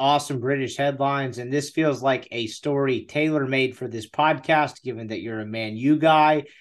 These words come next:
Chelsea's down at the bottom. I cannot wait to see where this goes. He is Weldon Rodenberg. This has been the fastest growing segment on American Soil Soccer Corner.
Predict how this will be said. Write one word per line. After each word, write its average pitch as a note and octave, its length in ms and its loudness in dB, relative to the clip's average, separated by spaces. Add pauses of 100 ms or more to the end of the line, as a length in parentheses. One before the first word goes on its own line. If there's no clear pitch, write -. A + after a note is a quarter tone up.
(140)
Chelsea's C3 600 -2
down B2 260 -2
at G#2 80 -12
the B2 80 -6
bottom. D3 600 4
I C#3 140 0
cannot D#3 400 -2
wait D3 180 -2
to C3 80 -8
see C#3 180 -6
where C3+ 140 0
this A#2 200 -6
goes. D3+ 300 2
He G#3+ 260 0
is G#3+ 160 6
Weldon E3+ 320 4
Rodenberg. D#3+ 480 2
This C#3+ 120 -4
has A#2+ 100 -14
been D3+ 180 -2
the C3 60 -4
fastest B2+ 380 -2
growing C3 220 -4
segment B2 320 -4
on A#2 100 -6
American A#2 380 -8
Soil C3+ 280 -4
Soccer C#3+ 420 0
Corner. C#3+ 400 -2